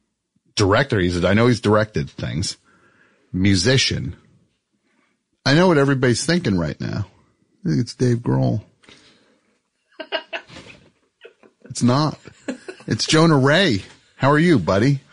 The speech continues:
Speaker 2: Well, I wish I was Dave Grohl.
Speaker 1: Right?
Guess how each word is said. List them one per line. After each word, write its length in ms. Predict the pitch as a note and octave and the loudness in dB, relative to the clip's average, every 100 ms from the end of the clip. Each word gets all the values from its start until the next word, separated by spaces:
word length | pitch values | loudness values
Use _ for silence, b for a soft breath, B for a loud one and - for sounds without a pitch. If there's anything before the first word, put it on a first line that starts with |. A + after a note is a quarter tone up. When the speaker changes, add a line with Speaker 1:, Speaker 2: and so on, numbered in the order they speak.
| - | -10
Speaker 2:
Well, 260 | G#2 G#2 - B B - | -4 -4 -4 B B -6
I 80 | A#2 | -2
wish 240 | A2 G#2+ G#2 | 2 2 0
I 40 | |
was 160 | F#2+ F#2+ | -4 -4
Dave 220 | F#2+ F#2+ | -6 -6
Grohl. 200 | - D#2+ - | -8 -10 -6
Speaker 1:
Right? 320 | G2+ C3 F3 | -2 0 0